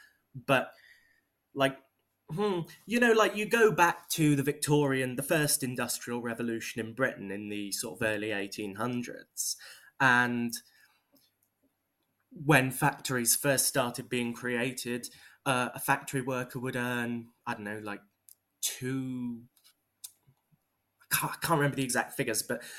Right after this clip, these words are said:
point is, first factories, right, they were skilled jobs. You had to learn a skill to work in a factory, and so these people were quite well paid. But then forty years later, by, like, eighteen ten, eighteen twenty,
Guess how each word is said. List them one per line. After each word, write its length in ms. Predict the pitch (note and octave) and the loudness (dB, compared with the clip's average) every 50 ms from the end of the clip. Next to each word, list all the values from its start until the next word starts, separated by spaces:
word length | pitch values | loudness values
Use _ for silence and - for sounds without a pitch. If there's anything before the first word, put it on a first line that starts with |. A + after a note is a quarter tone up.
| - - - - - | -16 -18 -20 -6 2
point 260 | - F3+ F#3 E3+ D3+ | 4 6 6 6 4
is, 300 | C3+ B2 A2 - - - - - | 2 0 0 0 -2 -2 0 2
first 280 | G3 G3 F3+ - - | 6 6 6 6 4
factories, 560 | - D3+ C#3 - - - - B2 A#2+ A2+ - | 2 2 0 0 -2 -6 -6 -4 -4 -4 -2
right, 220 | A#2+ A2+ G#2+ - - | -2 -2 -2 -2 -2
they 100 | B2+ B2 | -4 -2
were 80 | B2 | 2
skilled 500 | A#2+ - - - C3 A2 G2 G2+ - - | 4 4 4 4 0 -4 -4 -6 -8 -4
jobs. 520 | - F3 F3+ C3+ F#2 - - - - - - | -2 0 0 0 0 -2 -2 0 0 0 0
You 120 | C3+ A#2+ | 0 -2
had 200 | - B2 B2 - - | -2 -2 -4 -4 -4
to 160 | - A2+ G#2+ | -6 -4 -4
learn 300 | A2+ A2+ A2+ A2 A2 G#2+ | -2 -2 -2 -2 -2 0
a 40 | G#2 | 2
skill 340 | - - - B2+ A2 G#2 | 0 2 0 -2 -6 -6
to 100 | G2+ A2 | -8 -10
work 280 | G#2 G#2 G#2+ G#2 G#2 - | -10 -8 -8 -8 -8 -10
in 60 | - | -10
a 40 | F#2+ | -4
factory, 520 | - D#3 D#3+ - - - - - F#2 G2 | 0 0 0 0 -2 -10 -14 -10 -10 -10
and 120 | - G#2 G#2+ | -8 -4 -4
so 180 | - - C3+ | -2 -2 -2
these 200 | B2+ B2 A#2+ A#2+ | -2 -4 -4 -4
people 320 | A#2 A#2 B2+ A#2 - G#2+ G2 | -4 -6 -8 -8 -8 -10 -12
were 100 | G2 G2 | -12 -12
quite 340 | - - A#2 G#2+ G2 F#2+ G#2+ | -8 -4 -4 -4 -4 -4 -6
well 200 | G#2 F#2+ F#2 - | -8 -8 -8 -8
paid. 420 | - D#3 E3 E3 B2+ F2 - - - - - - - - - _ | -6 -4 -4 -4 -4 -4 -8 -14 -18 -18 -18 -18 -18 -18 -10 _
But 80 | - E3+ | -2 0
then 160 | D3 C#3+ C#3+ | 2 0 0
forty 420 | C#3 - - F#3 E3 D3 - C#3 C3 | 0 0 0 2 2 2 0 -2 -4
years 260 | B2+ B2 A#2+ A#2 - | -4 -2 -2 -2 0
later, 480 | D3+ D#3+ E3+ E3 - - G#2+ F2+ F#2 - | 0 0 0 -2 -4 -6 -8 -8 -8 -6
by, 140 | - G2+ G#2 | -6 -4 -4
like, 260 | G#2 G#2 G2+ G2 - - - | -4 -4 -6 -6 -8 -10 -10
eighteen 420 | A2+ A#2 G#2+ G#2 - A2 G2+ G2+ G2+ | -8 -8 -6 -8 -8 -8 -10 -12 -10
ten, 300 | - - A#2 A2+ G#2+ G#2 | -8 -6 -6 -4 -4 -6
eighteen 400 | G#2 G#2+ G#2+ - - G#2+ G2+ G2+ | -8 -10 -10 -10 -10 -10 -10 -8
twenty, 560 | - - F#3 F3+ E3 - - - - - | -4 -4 -2 -2 -2 -6 -8 -10 -12 -16